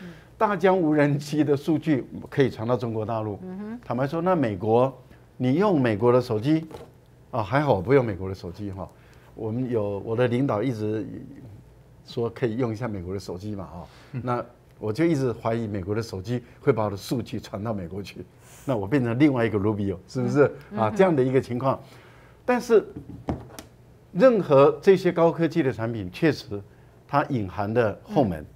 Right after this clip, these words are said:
Speaker 1: 嗯。嗯。
Speaker 2: 美国的微软、美国的手机、美国的脸书都有后门。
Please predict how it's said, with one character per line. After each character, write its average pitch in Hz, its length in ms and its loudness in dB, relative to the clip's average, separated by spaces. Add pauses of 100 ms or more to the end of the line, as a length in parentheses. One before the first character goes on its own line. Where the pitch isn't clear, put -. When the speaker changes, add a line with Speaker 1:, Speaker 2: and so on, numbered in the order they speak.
(100)
Speaker 1:
嗯。 196 100 -10
嗯。 170 60 -14 (200)
Speaker 2:
美 127 160 0
国 139 220 6
的 143 280 8 (240)
微 123 160 4
软、 143 280 6 (360)
美 117 140 -4
国 120 180 2
的 123 140 4
手 104 220 -2
机、 139 360 2 (200)
美 113 120 -4
国 123 100 2
的 127 140 4
脸 117 240 2
书 151 360 2 (220)
都 160 260 6
有 123 200 0
后 117 220 0
门。 85 180 -8